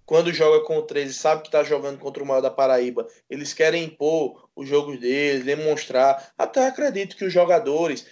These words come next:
querem, né, vir jogar no treze um dia, sonham com isso e terminam querendo demonstrar o seu futebol quando jogam contra o treze,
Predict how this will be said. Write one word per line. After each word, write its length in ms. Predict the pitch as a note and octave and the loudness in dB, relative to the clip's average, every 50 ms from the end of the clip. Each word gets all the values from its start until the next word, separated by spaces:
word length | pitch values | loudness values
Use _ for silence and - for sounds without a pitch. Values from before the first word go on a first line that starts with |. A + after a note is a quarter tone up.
| _ _ - | _ _ -6
querem, 420 | D3 C#3 C#3 D3 E3+ F3 E3 D3+ | 0 4 6 6 6 6 4 2
né, 220 | C#3 D3+ D#3+ D#3+ D3+ | 0 0 0 0 -2
vir 200 | C3 C#3 D3 C#3 | -4 -10 -8 -4
jogar 300 | C#3+ C3+ B2+ B2+ C3 C3+ | -2 0 0 2 0 -2
no 100 | C#3+ C3+ | -2 -6
treze 320 | C#3 B2+ B2+ C3+ - D#3+ | -10 -8 -8 -8 -8 -8
um 80 | E3 E3 | -12 -10
dia, 360 | C3 B2 B2+ D3 D3+ C#3+ C3+ | -10 -8 -8 -6 -6 -6 -8
sonham 340 | - - C#3+ D3 D#3 D#3+ D3+ | -8 -6 -4 -4 -2 -4 -4
com 220 | D#3 - C#3 C3 | -6 -8 -8 -8
isso 340 | C3 C#3 E3 D#3 - - - - _ - | -6 -6 -6 -6 -8 -10 -14 -18 _ -14
e 80 | F3 F3+ | -14 -4
terminam 680 | F3+ G3+ F#3 E3+ D#3+ E3+ E3+ F3 F#3 F#3+ G3+ G#3 G#3 - - _ _ - | 2 2 4 4 2 0 -4 -4 -4 -4 -4 -6 -6 -10 -18 _ _ -2
querendo 760 | - G3 F#3+ E3+ D3+ C#3+ C#3+ D3+ D#3 D#3 D#3 E3 E3+ E3+ E3 - - - | 2 4 4 4 4 2 0 -2 -4 -4 -6 -10 -10 -12 -12 -16 -20 -14
demonstrar 580 | _ C#3+ D3+ D#3 E3 E3+ E3 D#3 - D3+ C#3+ D3 | _ -4 -4 -4 -2 -4 -6 -6 -4 -2 -2 -2
o 40 | D3+ | -2
seu 180 | D3 D#3+ D#3 | -2 -6 -10
futebol 680 | D#3 - E3 D#3+ - F#3 F3+ D3+ B2+ B2 A#2+ B2+ C3 B2+ | -10 -12 -14 -16 -14 -14 -10 -4 0 0 2 2 0 -2
quando 300 | - D3 D3+ D3+ D#3 D#3+ | -6 -8 -8 -8 -10 -10
jogam 380 | C#3+ B2+ A#2 A#2 B2 B2+ C3+ B2+ | -6 -2 -2 0 0 -2 -4 -8
contra 300 | - C#3+ C#3 - F#3 G#3 | -10 -10 -10 -10 -10 -10
o 40 | |
treze, 480 | G3 - D3 C3 C3 B2+ A#2 A2+ - _ | -10 -8 -6 -4 -4 -4 -4 -8 -12 _